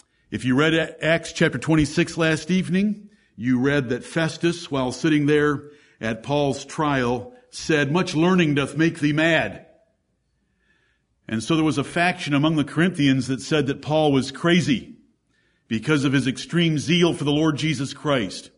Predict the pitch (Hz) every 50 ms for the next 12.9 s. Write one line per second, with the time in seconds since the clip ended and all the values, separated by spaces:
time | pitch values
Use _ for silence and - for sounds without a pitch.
0 | _ _ _ _ _ _ _ _ _ _ _ _ _ _ _ _ _ _ - 117
1 | 117 113 113 110 113 - - 175 175 143 170 160 151 143 139 143 147 147 147 143
2 | 139 131 - 104 131 127 127 147 151 147 117 143 147 139 110 104 151 160 156 156
3 | - 156 160 135 - 135 143 127 110 104 139 147 143 139 139 139 139 - 147 143
4 | 135 127 127 - - - 151 151 147 147 147 147 143 131 117 - - - _ _
5 | _ - 123 131 151 147 143 143 131 110 - - - 165 160 156 139 110 123 117
6 | 113 107 - - - _ _ _ _ _ _ - 147 151 123 - - - - 160
7 | 151 151 127 120 135 127 135 135 127 123 123 131 135 120 104 - - - 113 101
8 | 87 87 - - - _ _ _ _ _ _ _ - - - - - 117 123 120
9 | 120 120 120 120 117 113 - - - 131 131 156 185 180 170 160 156 139 131 127
10 | 143 131 127 127 117 - - 156 147 139 139 127 117 135 131 127 123 127 135 139
11 | 139 - - - 156 151 143 143 135 123 131 127 131 139 139 131 123 131 - 143
12 | 123 127 127 139 135 131 123 113 - - 135 123 123 123 123 - -